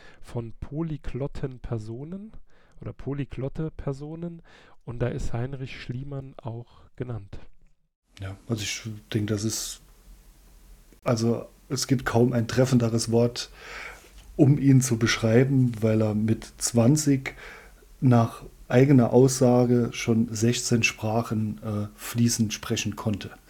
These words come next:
Speaker 2: Ja, schon eine Hausnummer. Und wie man so, äh, an seinem ganzen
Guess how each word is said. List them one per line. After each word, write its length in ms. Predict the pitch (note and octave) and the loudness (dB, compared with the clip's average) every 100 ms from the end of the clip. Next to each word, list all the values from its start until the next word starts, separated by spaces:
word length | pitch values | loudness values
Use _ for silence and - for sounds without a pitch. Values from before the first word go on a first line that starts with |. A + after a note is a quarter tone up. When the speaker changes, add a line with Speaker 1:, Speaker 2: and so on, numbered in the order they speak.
| - - _ _ - - - - | -20 -20 _ _ -20 -20 -20 -6
Speaker 2:
Ja, 340 | A#2+ A#2+ A#2+ - - _ - | -2 -2 -4 -8 -20 _ -4
schon 480 | - B2+ B2+ A#2+ A#2+ - - _ - | 6 8 8 4 0 -14 -20 _ 0
eine 180 | B2 G2+ | 2 4
Hausnummer. 420 | A#2 A#2+ A2+ G2 | 4 4 0 -2
Und 140 | G2+ G2+ | -4 -2
wie 80 | |
man 140 | A2 A2 | 0 0
so, 320 | G#2 G#2+ G#2+ | 0 0 -2
äh, 240 | G#2+ G2+ - - - _ - | -4 -6 -8 -12 -20 _ 0
an 140 | B2 | 4
seinem 220 | A#2+ A2 | 6 4
ganzen 500 | A2+ A2+ A#2 A2 G#2 | 4 4 4 0 0